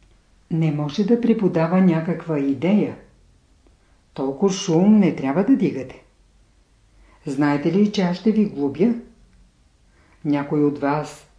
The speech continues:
ще иде животът му, ако дигате шум." Въртя ги гледам. Те не се излезли отвън. Той като ги вика да излязат навън,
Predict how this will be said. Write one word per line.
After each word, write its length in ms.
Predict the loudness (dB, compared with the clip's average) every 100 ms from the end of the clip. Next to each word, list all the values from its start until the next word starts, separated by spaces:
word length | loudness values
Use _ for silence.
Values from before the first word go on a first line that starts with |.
| _
ще 320 | -20 -14 -12
иде 400 | -8 -6 -4 -4
животът 600 | -4 -6 -6 -2 0 2
му, 140 | 4
ако 200 | 2 0
дигате 400 | -2 -2 -2 -2
шум." 380 | -6 -6 -10 -10 -18 _ _ _ _ _ _ _ _ _ _ _ _ _ _ _ _ _ _ _ _ _ -10
Въртя 400 | -10 -6 0 2 0
ги 200 | -2 -4
гледам. 640 | 0 2 2 2 0 -2 -14 _ _ _ _ _ _ _ _ -12
Те 460 | -4 0 0 -2 -8 -20 _ _ _ -8
не 300 | -6 -6 -8
се 280 | -10 -2
излезли 880 | 2 6 6 4 -2 -2 -2 0 0
отвън. 540 | 0 -2 -4 -2 -2 -6 -18 -20 _ _ -20 _ _ _ -20 _ -20 -20 _ -2
Той 200 | -2 0
като 220 | -2 -2
ги 140 | 0
вика 280 | 0 0 2
да 80 | 2
излязат 600 | 0 0 -2 -2 -4 -2
навън, 380 | -2 0 0